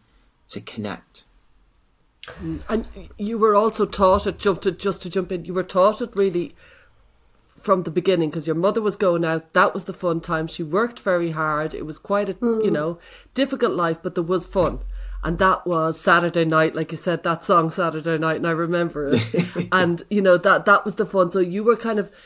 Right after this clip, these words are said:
Speaker 2: it was, it was very much just, it was taught to you, this is the fun part of life.
Speaker 1: Mm.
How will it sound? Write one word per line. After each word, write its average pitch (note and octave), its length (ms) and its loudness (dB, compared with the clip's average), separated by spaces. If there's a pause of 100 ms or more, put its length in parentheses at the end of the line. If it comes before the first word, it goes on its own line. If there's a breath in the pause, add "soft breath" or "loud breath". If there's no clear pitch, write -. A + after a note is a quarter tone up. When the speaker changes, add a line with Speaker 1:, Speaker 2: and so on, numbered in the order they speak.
(140 loud breath)
Speaker 2:
it G#3+ 260 2
was, F#3+ 400 0
it F#3 140 2
was F3+ 240 0
very G3+ 600 4
much D#3 380 -4
just, - 320 -6 (100)
it F3+ 160 0
was D#3+ 200 -4 (120)
taught G3 480 2
to - 120 -12
you, B2 240 -12 (400)
this G3+ 300 4
is E3 260 -4
the E3 100 -8
fun D3+ 280 -2
part C#3+ 340 -6
of - 140 -14
life. C3+ 280 -6
Speaker 1:
Mm. G2+ 460 -6